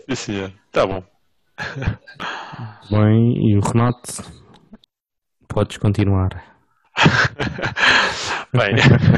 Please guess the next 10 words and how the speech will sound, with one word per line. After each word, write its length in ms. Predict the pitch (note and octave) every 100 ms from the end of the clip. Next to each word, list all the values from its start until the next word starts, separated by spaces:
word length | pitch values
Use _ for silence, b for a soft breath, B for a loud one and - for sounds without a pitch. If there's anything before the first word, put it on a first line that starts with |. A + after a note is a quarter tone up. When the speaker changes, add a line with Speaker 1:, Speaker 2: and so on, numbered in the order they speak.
| - A2
Speaker 1:
<laughs> 560 | - - - - - -
então, 580 | C#3 - C3+ D3 B2 - B B B B D#3+
eh, 420 | D3+ C#3+ C#3+ -
olha, 200 | - A#2
em 40 | A#2+
relação 420 | C3+ D3+ E3 D#3
ao 60 |
gaming, 300 | A2+ B2 D3 C#3+
esta 180 | C#3 G#2
semana 380 | - A#2+ C#3